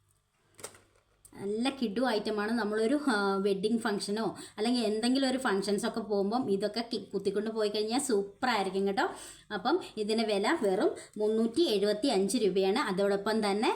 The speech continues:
ആ, പ്ലസ് ഷിപ്പിംഗ് ചാർജും ഉണ്ട്. ഇൻ്റർനാഷണൽ ഷിപ്പിംഗ് അവൈലബിൾ ആണ്. ആ, ഇന്ത്യയിൽ നിന്നുള്ളവർക്കും കേരളത്തിലുള്ളവർക്കും ഒക്കെ, ആ, ഷോപ്പ് ചെയ്യാവുന്നതാണ്. അപ്പോൾ പർച്ചേസ് ചെയ്യാൻ വേണ്ടി WhatsApp-ൽ കോൺടാക്ട് ചെയ്യുക. അപ്പോൾ പ്രോഡക്ട്സുകളെല്ലാം ഇഷ്ടപ്പെട്ടെന്ന് വിചാരിക്കുന്നു.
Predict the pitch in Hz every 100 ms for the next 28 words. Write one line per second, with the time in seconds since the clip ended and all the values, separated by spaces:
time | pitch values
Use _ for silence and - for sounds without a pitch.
0 | - - - 190 185 208 214 403 440 254
1 | - 196 190 175 170 160 156 - - 240
2 | 240 226 226 254 247 226 220 220 196 196
3 | 196 208 202 202 339 - - 190 190 190
4 | 185 202 220 214 214 208 202 208 302 269
5 | 190 202 196 214 196 202 202 277 202 196
6 | - 392 466 - - 196 190 185 185 208
7 | 202 233 196 190 196 202 202 214 440 -
8 | - 254 277 226 220 208 254 220 208 214
9 | 208 247 403 208 180 196 185 262 285 202
10 | 190 196 - 240 214 285 480 - - _
11 | _ _ _ _ _ _ _ _ _ -
12 | - 208 247 220 208 214 233 254 247 240
13 | 208 233 254 247 226 214 226 226 202 220
14 | 214 208 226 294